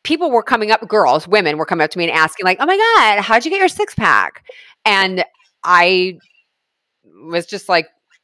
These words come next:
I don't know, working out. And a guy I was dating was a trainer. And I'll never forget this. He was like, "Ashley, I have people paying me ten sessions up front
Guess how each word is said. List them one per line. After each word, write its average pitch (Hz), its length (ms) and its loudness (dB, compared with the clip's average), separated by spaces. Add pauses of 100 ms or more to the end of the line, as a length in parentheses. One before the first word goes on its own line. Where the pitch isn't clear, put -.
I 131 420 2
don't 214 120 -2
know, 151 180 0
working 170 300 -2
out. 196 140 4
And 160 80 -2
a 165 40 0
guy 165 300 4
I 240 60 4
was 240 180 -2
dating 196 360 2
was 151 140 -4
a 175 40 -8
trainer. 208 600 0
And 180 80 2
I'll 175 80 6
never 190 220 2
forget 254 320 0
this. 135 160 -2
He 220 100 -8
was 196 140 -4
like, 170 240 0 (440)
"Ashley, 131 440 -6 (640)
I 175 140 2
have 214 240 -4
people 170 320 -6
paying 131 440 -4
me 107 300 -8 (560)
ten 208 560 -2
sessions 143 640 -4
up - 180 -2
front - 540 -2